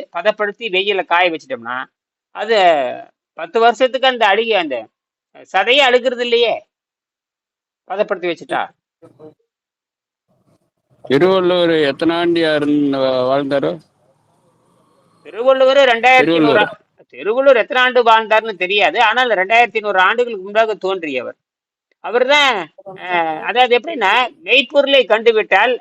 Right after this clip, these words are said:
Speaker 1: இந்த உடலை விட்டுட்டு போயிடுறாங்க. மெய்ப்பொருளை கண்டுவிட்டால்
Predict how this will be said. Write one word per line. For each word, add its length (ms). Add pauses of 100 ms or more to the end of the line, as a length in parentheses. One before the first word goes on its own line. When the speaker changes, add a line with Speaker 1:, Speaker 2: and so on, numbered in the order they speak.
Speaker 1:
இந்த 220
உடலை 300
விட்டுட்டு 320
போயிடுறாங்க. 540 (140)
மெய்ப்பொருளை 440
கண்டுவிட்டால் 580